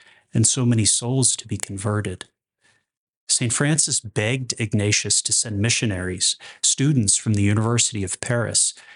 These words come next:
to India so that the work of evangelization could be done in earnest,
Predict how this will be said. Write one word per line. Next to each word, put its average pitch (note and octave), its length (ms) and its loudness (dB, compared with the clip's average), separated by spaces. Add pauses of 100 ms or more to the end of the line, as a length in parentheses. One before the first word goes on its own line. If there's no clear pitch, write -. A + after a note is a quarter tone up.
(140)
to B2 180 -2
India A#2+ 420 2
so - 200 0
that A2 180 -2
the A2 80 -2
work A#2 340 0
of A#2 100 0
evangelization G#2 1080 0
could A2 200 -2
be A2 120 2
done G#2+ 300 0
in G#2+ 220 0
earnest, A2+ 640 0